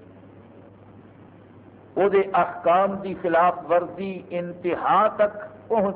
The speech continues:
چکی ہوئے، مگر انہیں سانو مایوس نہیں کیتا۔ اے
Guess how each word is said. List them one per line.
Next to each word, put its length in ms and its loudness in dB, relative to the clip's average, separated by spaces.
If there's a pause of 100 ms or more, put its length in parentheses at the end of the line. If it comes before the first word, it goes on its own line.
(140)
چکی 340 -4
ہوئے، 520 0 (2000)
مگر 320 0 (140)
انہیں 360 -2
سانو 280 2
مایوس 500 0 (100)
نہیں 160 -12
کیتا۔ 380 -20 (4000)
اے 400 2